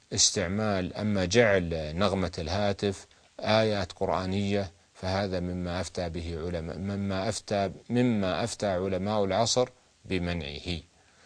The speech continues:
كذلك ينبغي بنا أن نحرص أن لا نستعمل هذه الآلات إلا في التصرفات وفي الأفعال التي نحتاج إليها، فنجتنب الفضول والزائد غير المحتاج إليه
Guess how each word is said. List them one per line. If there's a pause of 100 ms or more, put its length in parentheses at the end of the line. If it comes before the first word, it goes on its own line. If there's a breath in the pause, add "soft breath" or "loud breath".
(320 soft breath)
كذلك (140)
ينبغي
بنا
أن
نحرص
أن
لا
نستعمل
هذه
الآلات (380 soft breath)
إلا
في
التصرفات
وفي
الأفعال
التي
نحتاج (260)
إليها، (300 soft breath)
فنجتنب
الفضول (480 loud breath)
والزائد (320)
غير
المحتاج
إليه